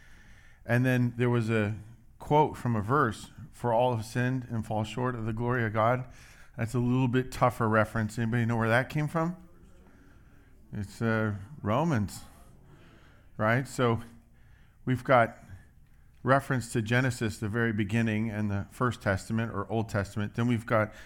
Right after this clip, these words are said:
a reference to Romans, which would be theology, Paul.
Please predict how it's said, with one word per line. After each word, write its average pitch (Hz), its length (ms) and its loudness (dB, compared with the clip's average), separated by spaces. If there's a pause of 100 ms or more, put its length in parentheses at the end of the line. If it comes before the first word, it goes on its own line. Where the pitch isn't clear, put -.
(260)
a 104 60 -2
reference 113 420 2
to 101 140 -6
Romans, 113 560 2
which 107 240 -4
would 92 160 -4
be 90 340 -2 (800)
theology, 98 1040 2 (1300)
Paul. 95 560 0